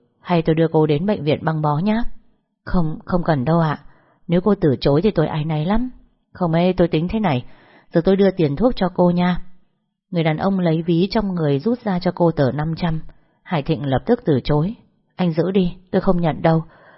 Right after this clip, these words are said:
Tôi chỉ bị chảy xước nhẹ, bữa hai sẽ khỏi thôi ấy mà." "Cô đừng ngại,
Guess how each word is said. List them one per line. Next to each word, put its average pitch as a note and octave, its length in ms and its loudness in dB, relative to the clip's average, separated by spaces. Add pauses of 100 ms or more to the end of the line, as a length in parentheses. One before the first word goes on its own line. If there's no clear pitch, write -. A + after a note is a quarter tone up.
Tôi G#3 160 4
chỉ C#3 140 0
bị C#3+ 220 -2
chảy C#3 200 0
xước B3 220 0
nhẹ, D#3+ 300 -2 (280)
bữa G3 120 0
hai G3+ 280 -2
sẽ - 140 -10
khỏi F#3 200 -4
thôi D#3+ 140 0
ấy F#3+ 120 2
mà." D3 320 0 (540)
"Cô F3+ 120 2
đừng C#3 220 0
ngại, C3+ 280 -2